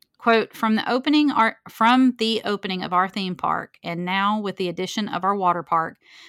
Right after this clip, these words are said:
safety has always been a top priority, which is why our management team has proactively adopted daily safety processes based on our manufacturer's guidelines and best practices from the International Theme Park Industry," end quote, she said.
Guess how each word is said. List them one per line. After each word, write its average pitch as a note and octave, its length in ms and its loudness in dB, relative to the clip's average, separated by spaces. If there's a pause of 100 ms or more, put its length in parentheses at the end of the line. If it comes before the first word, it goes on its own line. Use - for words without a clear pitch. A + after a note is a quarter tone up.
(100)
safety A3 400 0
has A3+ 260 -2
always G3 380 2
been A#3+ 140 2
a A#3 40 0
top A3+ 240 0
priority, F#3+ 480 0
which F3+ 200 -4
is F3+ 120 -8
why F#3 260 4
our G3+ 180 2
management F#3 480 -4
team F3+ 240 -8
has F3 140 -8
proactively G#3+ 680 -2
adopted F3+ 540 -2
daily G3 340 -4
safety A3 400 -6
processes F3 800 -2
based F3+ 340 -4
on F3+ 180 -4
our F3 120 -2
manufacturer's A3 840 -2
guidelines F3 640 -2
and E3+ 140 -8
best F3+ 240 -4
practices F#3 560 -4
from F3 160 -10
the E3 100 -8
International F#3+ 560 -6
Theme F3 240 -10
Park E3 260 -6
Industry," D3 560 -12
end E3 160 -10
quote, - 300 -12
she - 160 -18
said. - 260 -20